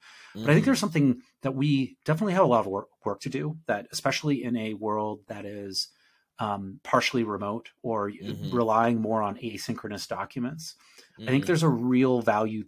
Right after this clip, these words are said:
Speaker 1: to how do we do a better job of discourse through these documents to get to better decisions as a group. Because right now, like,
Speaker 2: Hundred percent.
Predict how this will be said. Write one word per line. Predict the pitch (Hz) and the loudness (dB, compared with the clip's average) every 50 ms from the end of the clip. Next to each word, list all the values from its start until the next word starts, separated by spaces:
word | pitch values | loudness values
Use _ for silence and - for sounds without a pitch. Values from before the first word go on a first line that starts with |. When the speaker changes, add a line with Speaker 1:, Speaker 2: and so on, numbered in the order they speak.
| - - | -8 -6
Speaker 1:
to | 117 104 98 101 | -6 -6 -6 -8
how | - - - 113 110 113 | -8 -6 -4 -2 0 0
do | 117 123 | 0 0
we | 120 120 | 0 0
do | 113 113 110 | 0 0 -2
a | |
better | 101 107 101 101 95 | -2 -4 -4 -6 -6
job | - 107 98 98 98 95 95 92 - _ _ _ | -6 -6 -6 -6 -8 -10 -12 -14 -16 _ _ _
of | - 98 98 92 92 _ | -12 -10 -10 -12 -12 _
discourse | - 107 - - - 120 107 101 98 92 - - | -10 -8 -8 -6 -6 -6 -6 -6 -6 -8 -10 -12
through | - - - 117 110 120 | -8 -4 -2 0 0 0
these | 117 117 113 107 - | 0 0 -2 -2 -2
documents | - 104 104 113 - 139 143 151 156 160 160 - - - | -4 -4 -4 -4 -4 -4 -2 -2 -2 -4 -4 -8 -4 -2
to | 131 110 107 104 98 - - - - - _ _ _ - 127 | -2 -2 0 -2 -4 -8 -10 -16 -20 -20 _ _ _ -4 -2
get | 139 131 - - | -2 -2 -2 -4
to | - - - | -2 -2 0
better | 113 113 104 104 98 | 0 0 -2 -2 -4
decisions | 98 92 - 110 95 - 120 107 101 - - - | -8 -8 -6 -4 -4 -4 -4 -6 -10 -12 -6 -2
as | - 113 107 | 0 0 0
a | 104 | -2
group. | 87 104 92 - _ _ _ _ _ _ _ _ _ _ _ _ | -6 -10 -12 -12 _ _ _ _ _ _ _ _ _ _ _ _
Because | 135 - 139 123 | -2 -2 0 4
right | 143 151 147 | 6 6 6
now, | 151 143 135 | 8 6 6
like, | 123 117 110 98 | 6 4 4 2
Speaker 2:
Hundred | 95 | -4
percent. | - - 92 90 87 | -10 -12 -12 -12 -14